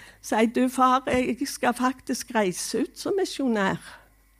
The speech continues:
Da hadde jeg regnet med han sa noe, «Ja, men Berit, du kan jo få en lønnet jobb nå, og hjelpe med økonomien når jeg ikke kan jobbe.» Han var bare femogfemti år.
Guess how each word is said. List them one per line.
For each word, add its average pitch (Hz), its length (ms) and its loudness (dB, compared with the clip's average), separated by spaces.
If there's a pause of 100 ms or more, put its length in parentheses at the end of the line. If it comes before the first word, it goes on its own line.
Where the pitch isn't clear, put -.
(1500)
Da 254 160 2
hadde 240 240 4
jeg 247 120 0
regnet 226 360 0
med 220 160 0
han 240 160 2
sa 220 320 0
noe, 226 360 2
«Ja, 214 180 2
men 233 300 4 (880)
Berit, 233 460 4
du 277 140 2
kan 220 360 2
jo 269 220 4
få 233 240 2
en 254 160 4
lønnet 254 480 4
jobb 349 540 4
nå, 190 220 6 (1700)
og 247 60 4
hjelpe 262 540 4 (100)
med 262 220 4
økonomien 277 800 8
når 220 240 2 (260)
jeg 233 340 6
ikke 226 280 -2
kan 214 160 2
jobbe.» 196 480 0
Han 233 120 0
var 226 120 0
bare 226 240 -2
femogfemti 214 880 0
år. 220 180 -2